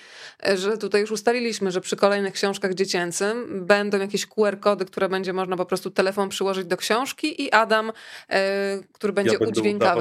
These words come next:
Speaker 2: udawał?
Speaker 1: te książki.
Speaker 2: Dobrze.
Speaker 1: Tak. O,
Speaker 2: Dobrze,
Speaker 1: państwo już tutaj
Speaker 2: dobrze.
Speaker 1: zachwyceni.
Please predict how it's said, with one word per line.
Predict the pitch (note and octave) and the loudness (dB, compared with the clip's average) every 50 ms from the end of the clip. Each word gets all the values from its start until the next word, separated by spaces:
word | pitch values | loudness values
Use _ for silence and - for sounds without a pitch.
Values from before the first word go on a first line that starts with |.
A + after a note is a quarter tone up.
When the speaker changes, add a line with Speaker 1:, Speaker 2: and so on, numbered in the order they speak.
| E3 E3+ | 0 0
Speaker 2:
udawał? | E3+ E3+ | -2 -2
Speaker 1:
te | F#3 F3 F3 | -2 -4 -4
książki. | E3+ - - F3 E3 - F#2+ E3+ - | -4 -6 -6 -4 -2 0 0 0 0
Speaker 2:
Dobrze. | F3 F3 - | -2 -2 2
Speaker 1:
Tak. | F#3+ F#3+ - E3+ E3+ - - _ _ - - - - - - - - - _ _ _ _ - - - - - - - - - | 2 2 2 2 -2 -6 -14 _ _ -20 -18 -16 -14 -14 -16 -16 -20 -20 _ _ _ _ -12 -8 -8 -8 -8 -8 -10 0 4
O, | - F#3 | 4 4
Speaker 2:
Dobrze, | E3+ D3 C3+ A3 | 4 4 4 4
Speaker 1:
państwo | A3+ - - - A3+ | 4 4 2 -2 -2
już | A3 G#3 C3 | -2 -2 -2
tutaj | C3 A#2+ A3 G#3 | 0 0 0 0
Speaker 2:
dobrze. | G#3+ | 0
Speaker 1:
zachwyceni. | F#3+ G3+ G3+ G3+ - A3 G#3 G3+ G3 F3+ E3 E3 F#3+ A#3+ | -2 -4 -4 -2 -2 -4 -2 0 -2 -2 -2 -2 -4 -4